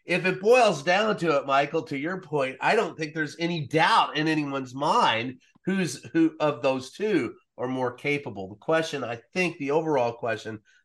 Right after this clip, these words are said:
that we have to look at, and I don't think, and to the point, I don't think we're gonna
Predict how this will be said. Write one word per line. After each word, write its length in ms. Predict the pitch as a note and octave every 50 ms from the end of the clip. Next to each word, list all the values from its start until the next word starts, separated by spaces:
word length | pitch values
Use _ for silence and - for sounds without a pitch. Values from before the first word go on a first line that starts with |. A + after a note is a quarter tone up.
| _ -
that 140 | A#2 A#2+ A#2+
we 120 | C3 A#2+
have 300 | A2+ C#3 D3 D#3 D#3 D#3
to 80 | - B2+
look 240 | A2+ A2+ A2 G#2+ -
at, 320 | G#2 G2+ G#2 G#2 G#2 - - _ _ _ -
and 100 | B2+ D3+
I 100 | E3+ G#3
don't 220 | A3+ A3 G#3 -
think, 220 | - F#3+ F3 D#3+ D#3
and 200 | D#3+ D#3 D3+ - -
to 120 | - D#3+
the 140 | C#3 B2+ B2
point, 380 | - - F3+ G3 F#3+ D#3+ B2+
I 120 | B2 C3 C#3+
don't 160 | D3+ C#3 -
think 140 | - C#3+ -
we're 100 | - B2+
gonna 360 | A#2+ C3 D3 E3+ F3+ D#3 B2+